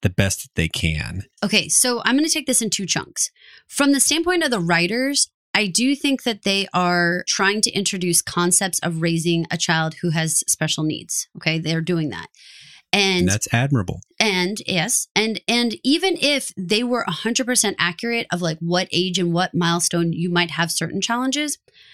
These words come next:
Speaker 2: it is still plausible that Kate and Toby as parents could have read ahead in the book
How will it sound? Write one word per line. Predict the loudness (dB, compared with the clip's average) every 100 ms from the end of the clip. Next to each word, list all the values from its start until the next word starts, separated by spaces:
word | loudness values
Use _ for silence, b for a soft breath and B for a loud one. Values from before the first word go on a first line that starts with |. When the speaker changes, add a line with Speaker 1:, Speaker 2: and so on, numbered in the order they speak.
| B B 2
Speaker 2:
it | 4
is | 4
still | 2 0 -2
plausible | -4 -2 -2 -2 -2 0 0
that | -2
Kate | -2 -4 -4
and | -4
Toby | -4 -4 -2 -2
as | -2 -4
parents | -4 -2 0 -2 -2 -4 B B 0
could | 0
have | 2 0 -2 -8 _
read | -4 0 2 2
ahead | 2 0 0 2
in | 2
the | 2
book | 2 2 2 -2 -8